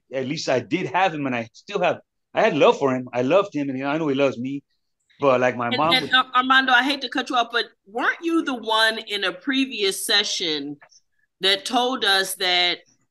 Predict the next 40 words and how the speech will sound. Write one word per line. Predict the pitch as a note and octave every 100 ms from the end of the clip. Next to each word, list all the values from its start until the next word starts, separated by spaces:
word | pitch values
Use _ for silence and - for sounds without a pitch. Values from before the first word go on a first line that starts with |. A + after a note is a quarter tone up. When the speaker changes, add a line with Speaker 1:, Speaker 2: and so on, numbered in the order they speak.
| -
Speaker 2:
it | G#3
was | G#3+ F#3
when | G3+ G3+
your | F#3
parents | - A#3+ A3 G#3+
started | - G3+ F#3+
to | F3+
get | F3 E3+
sober? | G#3 F#3+ G3+ A3+ A3+ C4 - _ _ _ _ _ _ _ _ _ - _ _ _ -
Was | G3 F#3+
it | G3 -
you? | C4 C4
'Cause | F3+ -
we, | C4 -
there | A3+
was | A3 -
somebody | E4 D4 A#3+ G3+
recently | A3+ C4 A3 F#3
that | F3+ F3
was | F3
saying | G#3 F#3+ F3 E3 - - A#2 G#2 _
they | F#3
were | F#3 F#3+
more | A3 B3+
upset | A3 A3 A3
with | G3
their | F#3+
parents | F#3 G#3 F#3+ F#3+
when | E3+
they |
started | F3+ G3 F#3
to | E3+
get | E3
sober | - G#3+ G#3+ F#3
'cause | E3+ F#3 E3
they | E3+
didn't, | F3 D#3+ - -
they | E3 D#3+
didn't | D#3+ F#3+ - D#3
like | E3+ F#3+ F#3+